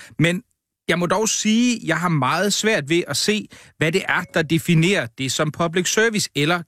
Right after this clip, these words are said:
gift ved første blik. Det er jo reality-tv, som vi kender fra rigtig, rigtig mange platforme ellers. Hvorfor kan man ikke legitimt, særligt når politikerne har sendt det vink med en vognstang, som de har gjort,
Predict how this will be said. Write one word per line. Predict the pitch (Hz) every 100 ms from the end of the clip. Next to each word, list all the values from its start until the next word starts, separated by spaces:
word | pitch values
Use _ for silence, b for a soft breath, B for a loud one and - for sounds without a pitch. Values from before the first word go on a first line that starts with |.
| -
gift | 139 135 -
ved | 165
første | 131 127 -
blik. | 165 269 - B B B
Det | 139
er |
jo | 170 165 127
reality-tv, | 131 165 - 143 190 160 156
som | 143 139
vi | 117
kender | 139 135
fra | 151 135 117
rigtig, | 117 - 135 131
rigtig | 110 -
mange | 131 127 143
platforme | 156 160 - 151 143
ellers. | 190 123 - B B B
Hvorfor | 165 202 240
kan | - 196
man | 170
ikke | 185 202
legitimt, | 208 170 - 254 165
særligt | - 190 220
når | 190 147
politikerne | 165 202 202 135
har | 127
sendt | - 208 175
det | 175 180
vink | 214
med | 143 139
en | 127
vognstang, | 156 220 - 165 156 -
som | 143
de | 123
har | 131
gjort, | - 208 170